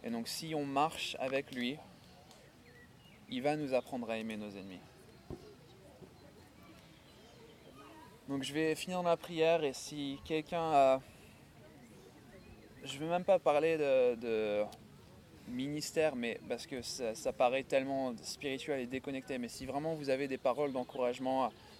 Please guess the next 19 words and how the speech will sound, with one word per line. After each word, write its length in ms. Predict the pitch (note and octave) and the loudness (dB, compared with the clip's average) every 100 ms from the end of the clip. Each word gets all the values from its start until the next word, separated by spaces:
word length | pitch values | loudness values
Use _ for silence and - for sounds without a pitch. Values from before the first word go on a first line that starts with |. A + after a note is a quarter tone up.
| - | -16
pour 160 | C#3 | -10
telle 160 | - C#3 | -2 -2
ou 60 | C#3 | 0
telle 200 | C#3+ C3 | -2 0
personne 420 | B2+ - C#3+ C#3+ | -2 -2 -6 -6
que 100 | B2 | -10
vous 140 | B2 | -8
voulez 160 | A#2+ A#2 | -6 -2
partager, 520 | B2 - C3 B2+ C#3+ | -4 -2 -2 -2 -4
j'aimerais 240 | C3 A#2+ | -4 -4
bien 140 | C3 C#3 | -4 -6
que 60 | |
ce 80 | - | -8
soit 320 | - C3+ C3 - - - - | -10 -6 -6 -8 -20 -20 -10
un, 80 | B2 | -6
un 40 | A#2+ | -4
temps 240 | D#3 D3 | -2 0
où 320 | C3 A#2+ A#2 - - - - - - | 0 -2 -4 -8 -18 -20 -20 -20 -8
vraiment 360 | B2 C3+ D3 | -4 0 0